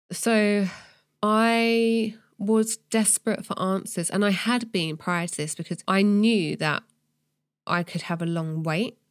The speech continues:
Like, if I've deferred it, I didn't, like, I was gonna be away for six months. So I'd started doing a little bit of reading, but it, I hadn't really made any changes yet.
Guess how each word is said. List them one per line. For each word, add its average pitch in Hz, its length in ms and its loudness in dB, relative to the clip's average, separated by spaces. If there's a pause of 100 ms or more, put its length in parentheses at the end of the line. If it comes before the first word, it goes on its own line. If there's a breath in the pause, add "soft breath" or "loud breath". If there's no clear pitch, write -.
(680)
Like, 170 140 -6
if 170 140 -2
I've 185 140 0
deferred 170 560 -4
it, - 260 -6
I 165 100 -2
didn't, 165 440 -6
like, 156 180 -6
I 160 60 -4
was 151 120 -6
gonna 147 160 -8
be 143 100 -8
away 180 240 -2
for 202 100 -6
six - 320 -8
months. 185 240 -4
So 190 160 0 (560)
I'd 277 240 0
started 311 640 -2
doing 226 300 2
a 185 60 -2
little 175 320 -6
bit - 200 -6
of 170 200 -8
reading, 202 640 -2 (560)
but 175 240 -2 (100)
it, - 380 0 (100)
I 185 60 0
hadn't 202 320 2
really 190 320 2
made 175 280 -2
any 165 180 -4
changes 156 500 -6
yet. - 160 -6